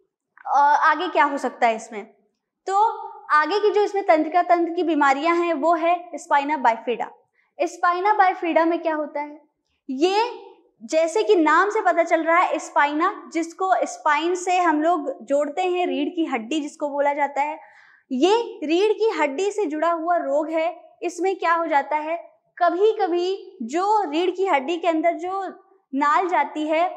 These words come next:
उसमें या फिर वो पूरी तरीके से विकसित नहीं होगी या फिर बाहर की तरफ निकल आएगी या फिर कभी-कभी क्या होगा, वो कहीं ना कहीं दब जाएगी। तो इसकी वजह से ये सारी जो दिक्कतें होती हैं वो मैं आपको आगे बताऊंगी चिन्ह एवं लक्षण में।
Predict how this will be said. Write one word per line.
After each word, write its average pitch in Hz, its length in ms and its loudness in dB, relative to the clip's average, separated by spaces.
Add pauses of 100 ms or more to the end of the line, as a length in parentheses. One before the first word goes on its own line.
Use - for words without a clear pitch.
(160)
उसमें 330 320 -4
या 320 280 2
फिर 415 180 0
वो 427 80 2
पूरी 349 280 0
तरीके 330 380 0
से 339 140 -4
विकसित 262 440 -8
नहीं 311 200 0
होगी 311 640 -10
या 302 220 2
फिर 339 180 -4
बाहर 247 400 2
की 339 100 -6
तरफ 330 300 2
निकल 320 260 0
आएगी 302 480 -4 (260)
या 320 280 4
फिर 403 200 -2
कभी-कभी 339 540 2
क्या 320 180 2
होगा, 320 380 2 (400)
वो 339 380 4 (880)
कहीं 339 260 4
ना 392 100 4
कहीं 339 320 2
दब 247 160 2
जाएगी। 196 400 -2
तो - 160 0
इसकी 415 420 0
वजह 370 220 -2
से 403 120 -4
ये 330 240 0
सारी 330 460 0 (360)
जो 262 220 -4
दिक्कतें 320 580 0
होती 302 380 -2
हैं 381 60 0
वो 370 120 0
मैं 302 120 2
आपको 285 380 0
आगे 262 300 0
बताऊंगी 254 380 -2
चिन्ह 277 280 -6
एवं 277 160 -6
लक्षण 277 300 -6
में। 302 180 -6